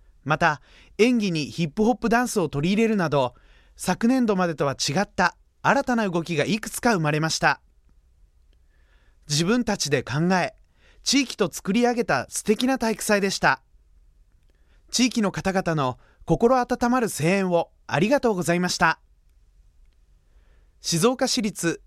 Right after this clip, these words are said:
井川小中学校の様子をお伝えしました。代わって、静岡市立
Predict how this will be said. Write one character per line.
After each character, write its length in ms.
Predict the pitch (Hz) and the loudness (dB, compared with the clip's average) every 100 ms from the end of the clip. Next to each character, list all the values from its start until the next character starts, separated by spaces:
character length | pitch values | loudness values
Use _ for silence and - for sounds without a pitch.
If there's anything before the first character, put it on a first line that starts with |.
| - | -10
井 100 | 160 | -2
川 220 | 226 247 | 2 2
小 280 | 233 196 262 | 2 0 -2
中 200 | - 269 | -2 -2
学 200 | 269 269 | -2 0
校 160 | 247 214 | 0 0
の 80 | |
様 100 | 208 | -2
子 140 | 185 208 | 0 0
を 120 | 220 | 0
お 60 | 175 | -2
伝 220 | - 156 | -6 -4
え 20 | |
し 140 | - | -2
ま 60 | 165 | -2
し 80 | - | 0
た。 200 | 156 151 _ _ _ _ _ _ _ _ _ _ _ _ _ _ _ _ _ _ _ - | -2 -2 _ _ _ _ _ _ _ _ _ _ _ _ _ _ _ _ _ _ _ 0
代 140 | 170 | 2
わ 80 | 185 | 2
っ 60 | |
て、 220 | - 165 - _ _ - - | 2 -2 -2 _ _ -20 -8
静 280 | - 160 220 | -4 2 2
岡 220 | 269 269 | 2 -2
市 160 | - 247 | 0 -2
立 360 | 196 170 170 | -2 -4 -4